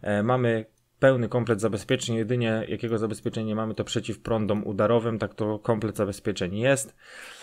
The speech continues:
Em, mamy ośmio-, dwa ośmiopinowe złącza P C I Express, także też jakąś mocniejszą kartę można podłączyć. E, sześć złącz sata, aż jednego Molexa, e, więc komplet tutaj mamy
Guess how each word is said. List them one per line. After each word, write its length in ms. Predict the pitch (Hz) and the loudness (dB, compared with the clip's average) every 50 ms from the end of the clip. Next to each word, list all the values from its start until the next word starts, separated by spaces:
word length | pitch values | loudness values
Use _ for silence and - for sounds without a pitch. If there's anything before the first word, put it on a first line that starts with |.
| - _ - | -20 _ -8
Em, 880 | - 107 107 107 107 107 104 104 104 104 101 104 104 107 107 104 95 - | -6 -4 -2 0 0 0 0 0 0 0 0 -2 -2 -4 -6 -8 -8 -8
mamy 520 | - 113 113 117 120 117 107 101 98 98 - _ _ _ _ _ _ _ _ _ _ _ _ _ - | -6 -2 0 0 2 2 2 2 0 -2 -6 _ _ _ _ _ _ _ _ _ _ _ _ _ 0
ośmio-, 460 | 127 117 - - 120 113 110 107 101 | 0 2 2 0 -2 0 0 0 2
dwa 160 | 101 120 120 | 4 6 6
ośmiopinowe 680 | 120 117 - 113 107 - 113 104 110 107 92 107 95 - - | 6 4 2 -2 -4 -2 -2 0 0 2 4 4 2 2 0
złącza 400 | 95 104 107 113 107 98 104 - | -4 -4 -4 -2 -2 -2 -2 -2
P 100 | - 98 | -2 -2
C 240 | - 107 104 113 | 0 4 4 6
I 20 | 123 | 4
Express, 420 | 123 123 - - - 117 110 - | 4 2 -4 -2 0 0 0 0
także 240 | - 107 95 98 95 | -2 -2 -2 -2 -4
też 160 | - 107 98 | -4 -4 -4
jakąś 200 | 107 98 98 104 | -4 -6 -6 -6
mocniejszą 360 | 101 95 98 110 95 - 101 | -8 -6 -4 -4 -4 -4 -2
kartę 240 | - 104 92 - 107 | -2 -2 -2 0 -2
można 240 | 98 90 92 101 92 | -2 -2 -2 -2 -2
podłączyć. 680 | - 113 113 131 139 131 123 - 123 110 - - - - - - | -2 -2 -2 0 0 0 0 0 0 -2 -2 -4 -10 -14 -10 -6
E, 120 | 107 101 101 | -4 -4 -4
sześć 280 | - - 120 117 104 | -2 0 0 0 0
złącz 300 | 98 101 104 101 95 - | -2 -2 -2 -2 -4 -4
sata, 380 | - - 131 123 120 - 110 - | -4 -2 -2 0 0 0 0 0
aż 260 | 101 104 101 - - | 0 0 -2 -2 -2
jednego 360 | 107 101 95 95 95 90 98 | -2 -2 0 -2 -2 -2 -2
Molexa, 680 | 92 92 92 95 101 110 110 - - - 95 98 98 - - - - - - - - - 120 - - | -4 -2 -2 0 0 0 -2 -2 0 2 2 2 2 0 -8 -20 -20 -20 -20 -20 -18 -16 -16 -8 -6
e, 600 | 95 92 90 90 90 90 90 90 92 90 87 87 - | -4 -4 -2 -4 -4 -4 -6 -6 -6 -6 -8 -8 -6
więc 200 | 95 95 95 - | -6 -6 -6 -6
komplet 400 | - 107 101 98 98 104 92 - | -6 -6 -6 -4 -4 -4 -6 -4
tutaj 280 | - 98 92 95 92 92 | -6 -8 -6 -4 -4 -2
mamy 340 | 92 92 92 90 87 90 | -2 -2 -2 -4 -6 -8